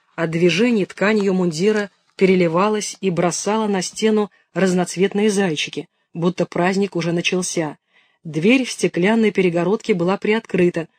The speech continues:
Далее царил беспорядок — словно только что оборвалась, так и не закончившись,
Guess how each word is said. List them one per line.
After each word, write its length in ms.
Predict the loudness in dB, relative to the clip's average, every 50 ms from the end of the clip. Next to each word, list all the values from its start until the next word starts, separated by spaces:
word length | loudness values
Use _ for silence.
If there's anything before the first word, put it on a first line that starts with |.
| _ _ _ _
Далее 460 | -10 -4 0 2 2 4 4 4 2
царил 380 | 2 0 -2 0 2 2 2 2
беспорядок — 720 | 0 -2 -4 -4 -2 0 2 2 2 2 0 -2 -6 -10 _ _ _ _ _
словно 400 | -12 -4 0 2 2 2 2 2
только 320 | 2 2 2 2 2 -2 -6
что 200 | -4 -2 -2 0
оборвалась, 800 | 0 0 0 0 0 0 0 0 0 0 0 -2 -4 -6 -12 -16 _ _ _ _ _ _
так 260 | 0 0 0 2 2
и 40 | 0
не 100 | 0 2
закончившись, 920 | 0 0 -2 -2 -2 -2 0 0 0 -2 -4 -6 -4 -4 -4 -4 -6 -8